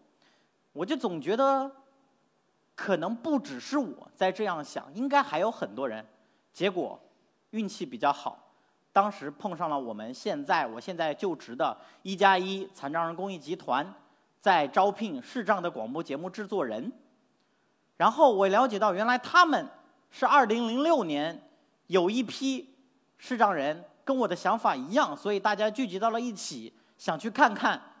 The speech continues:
我们还有什么样的可能，便走了出来。所以我觉得这个应该就是我要的，虽然可能我并不觉得我喜欢做的是广播。然后我就经过跟他们的这种沟通，来到了北京。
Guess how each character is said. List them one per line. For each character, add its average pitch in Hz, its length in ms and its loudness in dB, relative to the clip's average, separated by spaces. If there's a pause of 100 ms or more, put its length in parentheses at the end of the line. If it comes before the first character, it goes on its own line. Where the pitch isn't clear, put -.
(120)
我 156 160 -2
们 170 160 0
还 185 140 2
有 254 140 6
什 175 140 -2
么 123 120 -4
样 240 160 0
的 247 80 -2
可 180 220 -6
能， 127 320 -10 (320)
便 226 180 0
走 123 240 -2
了 120 140 -4
出 247 180 -2
来。 165 140 0 (920)
所 - 160 -2
以 - 0 -
我 240 120 0
觉 151 100 -4
得 208 180 2 (360)
这 254 200 4
个 131 240 -4 (380)
应 220 180 -4
该 208 160 4
就 196 160 -2
是 190 120 -6
我 110 160 -8
要 156 240 2
的， - 120 -14 (280)
虽 - 180 -4
然 247 160 0
可 165 160 -6
能 214 160 -6
我 180 100 -6
并 226 180 -6
不 160 100 -8
觉 156 120 -4
得 165 80 -2
我 185 140 -4
喜 - 180 -12
欢 151 220 -8
做 208 140 -6
的 143 60 -8
是 208 120 -8
广 107 260 -10
播。 208 240 0 (640)
然 139 140 0
后 190 120 -2
我 135 140 -4
就 139 260 -4 (300)
经 175 160 -8
过 170 160 0
跟 156 100 -6
他 170 160 -2
们 160 120 -8
的 131 100 -6
这 151 100 -10
种 123 140 -10
沟 190 180 -2
通， 226 300 -6 (720)
来 123 160 -2
到 175 120 6
了 170 80 6
北 165 200 -4
京。 185 280 -10